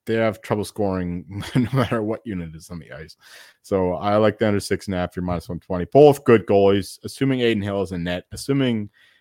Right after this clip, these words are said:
Thatcher Demko is in net, under six and a half here. I love this bet. And I also fucking faded the Knights hard as fuck by betting the, the Kings to win the Pacific at plus one forty today. So, uh, I'm heavy on the Kings here.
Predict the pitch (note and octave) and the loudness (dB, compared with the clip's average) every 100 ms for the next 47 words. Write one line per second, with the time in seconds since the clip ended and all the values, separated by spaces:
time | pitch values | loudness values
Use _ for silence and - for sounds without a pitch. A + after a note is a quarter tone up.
0 | _ A#2+ G2+ - F2+ F#2 - F2 E2+ D#2+ | _ -2 -2 -4 -10 -10 -8 -8 -8 -8
1 | E2 E2 E2 - A2+ G#2 - G2 - F#2+ | -10 -10 -10 -6 -4 -4 -6 -12 -10 -10
2 | F2 - F2+ F2 - F2+ G2+ G#2 F#2 F2+ | -10 -10 -10 -10 -10 -8 -8 -6 -8 -10
3 | - F2 E2+ - _ G2+ F#2+ F#2+ F#2 - | -10 -6 -6 -6 _ -8 -4 -2 -4 -6
4 | F#2+ D#2+ _ G#2 F#2 F#2 E2+ - G2+ F#2+ | -8 -8 _ -6 -6 -6 -10 -4 -2 -2
5 | F#2 F2+ F2+ - - D3 G2 - - - | -4 -6 -8 -4 4 4 4 -4 -12 0
6 | B2+ G2 _ - F2 E2 G2+ F#2 F2+ F2 | 2 2 _ -6 -6 -4 -6 -6 -6 -6
7 | E2+ E2+ F2 F2+ - G#2+ F2+ G2 F#2 F2+ | -8 -10 -12 -12 -6 -6 -6 -8 -6 -6
8 | F2 - F#2 - G2 - F2+ _ _ _ | -8 -10 -16 -10 -10 -8 -14 _ _ _
9 | _ _ F2+ - G2+ F2 - F#2 D#2 - | _ _ -14 -6 -4 -4 -6 -10 -10 -6
10 | F2+ E2 D#2+ F2 E2 E2 D#2+ - F2 E2 | -4 -4 -6 -10 -8 -8 -10 -12 -12 -10
11 | D#2 D#2+ D#2 D#2+ E2 E2 G#2 A2 G2 F2 | -10 -12 -12 -12 -14 -12 -6 -4 -4 -6
12 | - G#2 F2 F#2 E2+ | -10 -10 -10 -10 -12